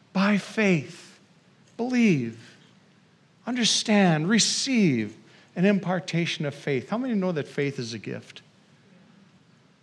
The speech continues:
But it's a gift that God really wants to give. Posture our hearts to believe the unbelievable.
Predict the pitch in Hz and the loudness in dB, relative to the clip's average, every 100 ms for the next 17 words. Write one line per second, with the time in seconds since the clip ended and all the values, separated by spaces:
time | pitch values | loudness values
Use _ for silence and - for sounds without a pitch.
0 | _ _ _ _ - 190 - 143 127 160 | _ _ _ _ 0 2 2 -4 0 0
1 | - 117 110 127 123 113 120 113 110 104 | 0 -8 -6 -6 -4 -6 -4 -6 -8 -8
2 | - 101 107 120 127 - _ _ _ _ | -8 -8 -8 -8 -12 -20 _ _ _ _
3 | _ _ _ _ _ _ _ _ _ _ | _ _ _ _ _ _ _ _ _ _
4 | - 151 170 - 160 143 120 - 127 180 | -4 -2 -2 -2 -2 -2 -4 -8 -10 -8
5 | - - - _ _ _ _ _ _ - | -10 -10 -14 _ _ _ _ _ _ -10
6 | 117 123 117 151 160 147 156 165 156 135 | -6 -4 0 0 0 -2 -2 -2 -2 0
7 | 147 165 160 175 | -2 -2 -4 -6